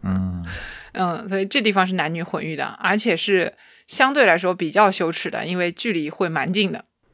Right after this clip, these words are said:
Speaker 1: 呃，人跟人之间是吗？
Speaker 2: 嗯。
Speaker 1: 哎，这个也要脱光光吗？我，我想问，就是我，我这种天然的，完全这个的，没人管我吧？是不是？还是说这个礼仪上我也得脱光光？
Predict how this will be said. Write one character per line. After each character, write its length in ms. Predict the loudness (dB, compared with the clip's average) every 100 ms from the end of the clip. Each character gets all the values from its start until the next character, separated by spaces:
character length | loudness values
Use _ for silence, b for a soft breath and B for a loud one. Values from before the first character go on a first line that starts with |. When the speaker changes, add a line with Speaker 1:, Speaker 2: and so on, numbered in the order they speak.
| _
Speaker 1:
呃， 140 | 2 4
人 140 | 6
跟 100 | 8
人 240 | 8 6
之 100 | 4
间 280 | 4 4 4
是 60 | 2
吗？ 300 | -2 -4 -10 -20 -20 -20 -20 0
Speaker 2:
嗯。 320 | 4 6 4 -4 _ -20 _ _ _ _ _ -20 -20 -20 _ 0
Speaker 1:
哎， 100 | 2
这 180 | 4 6
个 80 | 8
也 80 |
要 140 | 8 8
脱 160 | 6
光 160 | 6 8
光 160 | 8 8
吗？ 140 | 8
我， 140 | 8 6
我 80 | 6
想 160 | 6
问， 320 | 8 6 4 -4 -16 _
就 120 | 2
是 120 | 6
我， 180 | 6 6
我 200 | 6 4
这 200 | 4 4
种 160 | 6 4
天 220 | 6 6
然 200 | 6 6
的， 140 | 6 6
完 200 | 6 6
全 400 | 4 2 -2 -4 -4
这 100 | 2
个 100 | 4
的， 200 | 6 8
没 160 | 8 8
人 100 | 8
管 200 | 6 4
我 100 | 4
吧？ 200 | 2 0
是 140 | -4 0
不 60 |
是？ 60 | 2 2
还 160 | 2 2
是 80 | 4
说 240 | 6 6
这 140 | 6 4
个 80 |
礼 220 | 6 6 4
仪 80 |
上 200 | 6 6
我 80 | 6
也 40 | 4
得 80 |
脱 160 | 4 2
光 120 | 2
光？ 300 | 0 -2 -4